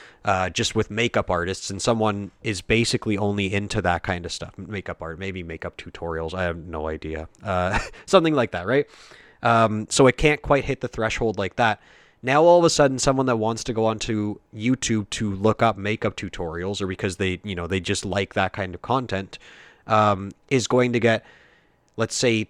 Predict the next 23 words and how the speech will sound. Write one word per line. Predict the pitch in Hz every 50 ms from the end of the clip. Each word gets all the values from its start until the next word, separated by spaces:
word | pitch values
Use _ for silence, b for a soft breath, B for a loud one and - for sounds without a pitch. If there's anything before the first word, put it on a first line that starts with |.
| _ _ _
thirty | - 131 131 135 135 143 143 131
percent | - 143 131 - - 123 123 117
of | 131 117 104
their | 117 113
stuff | - - - 113 107 - -
is, | 107 98 -
like, | 104 98 95 - _
Canadian | - - 113 107 104 107 110 107 110 107 107 110 107 104 101
makeup | 98 98 101 - - 104 98 - _ _ _ _ _ _ _ - - -
artists, | 117 113 107 107 104 104 104 107 101 - -
tutorial | - - - 107 - - - 113 107 101 107 107 104 101 104 98
things, | - - - 107 107 107 107 107 104 95
whatever. | 95 95 92 101 104 104 101 113 110 107 110 - B B B B B B B B B -
Thirty | 131 139 135 135
percent | 131 - 135 120 - 131 123 120 117 - - -
is, | 120 117 113 113 110 110 107 104 107 107 - - - - - _ _ _ _ _ _ _ _ _ _ _ _ -
uh, | 117 110 104 101 98 98 -
or | 135 139
no, | 127 104 -
forty | - - 170 180 170 156
percent, | - - 117 - 107 98 95 95 -
therefore, | 101 95 95 95 - 95 95 98 104 107
if, | 110 113 101